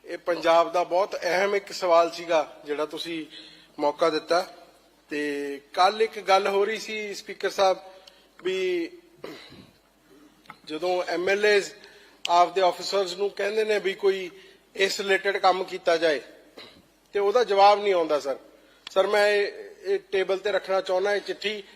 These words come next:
ਮੇਰੇ ਐਸ ਐਸ ਪੀ ਨੂੰ ਲਿਖੀ ਹੋਈ ਸਤਾਈ ਅੱਠ ਦੀ। ਇਹਦੇ ਵਿੱਚ ਜਿਹੜਾ ਇਹ ਮੇਰਾ ਸਵਾਲ ਹੈ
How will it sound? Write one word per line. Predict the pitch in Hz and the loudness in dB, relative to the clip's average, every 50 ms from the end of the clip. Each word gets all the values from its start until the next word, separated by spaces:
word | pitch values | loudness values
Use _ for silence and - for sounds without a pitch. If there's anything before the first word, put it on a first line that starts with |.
| - - - _ _ - | -20 -20 -20 _ _ -6
ਮੇਰੇ | 175 180 185 185 190 190 185 180 175 - - | -4 -2 0 2 2 2 2 0 -2 -4 -2
ਐਸ | 175 180 170 - 214 | -2 -2 0 0 -2
ਐਸ | 202 - | -2 -2
ਪੀ | - 220 208 | -4 -6 0
ਨੂੰ | 208 214 202 | 0 0 0
ਲਿਖੀ | 185 190 - - 214 | 0 -2 -6 -2 0
ਹੋਈ | 208 190 202 196 202 185 180 - - - - _ _ _ - | 2 2 2 2 0 -2 -6 -12 -18 -20 -20 _ _ _ -14
ਸਤਾਈ | - - - - 190 190 196 208 208 214 - - 185 | -14 -2 4 6 6 6 6 4 0 -2 -2 0 0
ਅੱਠ | 175 - - | 0 0 -4
ਦੀ। | 175 143 143 123 - _ _ _ _ _ _ _ _ _ _ _ _ _ _ _ _ - | -10 -10 -12 -14 -16 _ _ _ _ _ _ _ _ _ _ _ _ _ _ _ _ -6
ਇਹਦੇ | 160 180 190 220 214 | -4 2 6 6 6
ਵਿੱਚ | 208 208 196 202 - - 202 190 185 180 175 156 - - 160 | 6 4 2 0 0 -2 0 0 0 0 -4 -6 -8 -12 -12
ਜਿਹੜਾ | 165 175 190 190 202 208 | -6 -4 -2 2 4 4
ਇਹ | 208 185 190 185 | 4 4 4 2
ਮੇਰਾ | 185 185 185 185 | 2 2 2 2
ਸਵਾਲ | 180 - 175 165 160 170 175 175 | 2 2 4 6 6 8 8 6
ਹੈ | 170 151 131 | 4 2 0